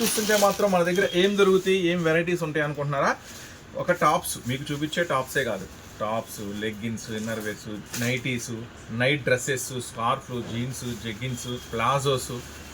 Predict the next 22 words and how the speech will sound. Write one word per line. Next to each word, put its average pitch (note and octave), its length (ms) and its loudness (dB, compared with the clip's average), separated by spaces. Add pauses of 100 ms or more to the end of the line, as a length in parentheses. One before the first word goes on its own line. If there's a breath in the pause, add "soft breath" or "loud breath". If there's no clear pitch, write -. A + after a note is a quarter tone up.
రకరకాల A#3 520 2
ఐటమ్స్, D3+ 260 -2 (120)
టూ C3+ 100 -4 (100)
పీస్, C3 240 -6 (220)
త్రీ C3+ 200 -2
పీస్ C#3 220 -6
సెట్స్, C3 260 -6 (460)
టాప్స్ C3 300 2
అయితే C#3 220 -2
వంద B2+ 200 -2
రూపాయల C#3 280 0
నుంచి C3+ 180 -6
స్టార్ట్. A#2+ 320 0
నెక్స్ట్ B2 200 -2 (120)
హెవీ B2 300 -2
పార్టీ B2+ 300 -4
వేర్, B2 220 2
ఇంకా C3+ 160 -2 (100)
హెవీ B2+ 140 -6 (100)
పార్టీ A#2 240 -4
వేర్, A2 200 -4
కిడ్స్ - 240 -2